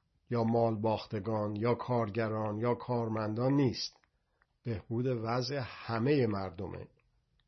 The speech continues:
هرچه فراگیرتر. و اون وقت این همهٔ مردم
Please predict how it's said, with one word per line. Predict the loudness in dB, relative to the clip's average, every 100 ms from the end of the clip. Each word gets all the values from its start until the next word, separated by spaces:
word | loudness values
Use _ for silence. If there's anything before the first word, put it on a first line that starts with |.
| _ _ _ _ _ _ _ _ _ _ _ _ _ _
هرچه | -2 -2 0 -4
فراگیرتر. | -2 -2 -2 -4 -8 -8 -10 -10 -20 _ _ _ _ _ _ _ _ _ _ _ _ _ _ _ _ _ -4
و |
اون | 0 2
وقت | 2 0 -2
این | -2 0
همهٔ | 0 0 0 2
مردم | 0 0 -2 2 8 8 6